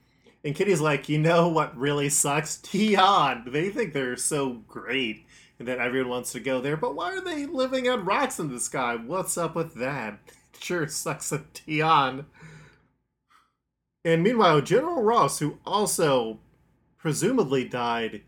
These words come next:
years ago, but then we found out that no, his death was a fake because they kept wanting to use him, is like, "Yeah, I've got these orders to attack Utopia. I understand what history books are,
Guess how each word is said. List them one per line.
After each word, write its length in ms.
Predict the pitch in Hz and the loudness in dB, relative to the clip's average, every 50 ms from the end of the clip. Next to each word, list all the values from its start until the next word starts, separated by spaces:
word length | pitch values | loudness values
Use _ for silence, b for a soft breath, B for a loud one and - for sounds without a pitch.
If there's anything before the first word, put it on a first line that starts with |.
| _ _ _ | _ _ _
years 520 | - 113 104 101 110 165 220 233 196 151 | -18 -16 -14 -10 -6 -2 0 0 0 0
ago, 320 | 143 135 113 127 120 120 117 | 0 0 0 0 0 0 -2
but 140 | 104 131 | -2 -2
then 200 | 113 135 131 123 | -2 -4 -4 -4
we 160 | 117 117 113 113 | -6 -6 -8 -8
found 260 | - 139 127 120 110 | -6 -8 -6 -4 -4
out 140 | 117 113 104 | -6 -6 -6
that 140 | 117 117 | -6 -8
no, 200 | 113 113 113 110 | -6 -6 -6 -6
his 160 | 101 104 101 - | -8 -10 -10 -10
death 260 | - 113 107 - - | -8 -8 -10 -10 -14
was 120 | 107 98 | -16 -18
a 60 | 101 | -16
fake 280 | 95 - 113 107 95 - | -12 -12 -10 -12 -12 -14
because 220 | - 95 - - | -18 -20 -16 -14
they 80 | - 104 | -14 -14
kept 240 | 101 - 113 107 - | -12 -12 -14 -12 -12
wanting 320 | 113 113 110 110 104 101 | -12 -10 -10 -10 -12 -12
to 60 | 95 | -12
use 200 | 101 104 113 104 | -10 -10 -10 -8
him, 120 | 110 113 110 | -10 -10 -10
is 100 | 101 107 | -8 -6
like, 240 | 123 117 107 - B B B B B B B B | -6 -6 -6 -8 B B B B B B B B
"Yeah, 200 | - 143 151 160 208 | -2 -2 0 2 2
I've 160 | 262 285 277 | 0 2 2
got 160 | 269 233 - | 0 0 0
these 200 | - 156 131 113 | 0 -2 -4 -4
orders 500 | - 131 123 123 135 127 135 135 123 - | -6 -6 -4 -2 -2 0 -2 -2 -4 -4
to 140 | - - 131 | -4 -4 -4
attack 400 | 127 123 - 139 131 131 127 - | -4 -4 -4 -6 -6 -6 -6 -10
Utopia. 760 | 127 113 - - 127 120 120 - 127 120 120 120 120 120 113 - _ _ _ _ _ _ _ _ _ _ _ _ _ _ _ | -12 -12 -8 -6 -6 -6 -4 -6 -6 -4 -4 -2 -4 -6 -8 -10 _ _ _ _ _ _ _ _ _ _ _ _ _ _ _
I 220 | - 139 170 202 208 | 0 2 2 4 2
understand 520 | 175 143 123 120 117 - 139 120 113 110 | 0 -2 -2 -4 -6 -4 -4 -4 -4 -6
what 120 | 117 117 - | -8 -10 -6
history 440 | - - 196 190 - - 131 123 | -4 -2 -2 -2 -2 -4 -6 -6
books 380 | 117 110 117 113 110 - - - | -4 -6 -6 -8 -8 -8 -10 -8
are, 440 | 139 120 113 113 110 110 110 107 | -6 -4 -4 -4 -4 -4 -6 -8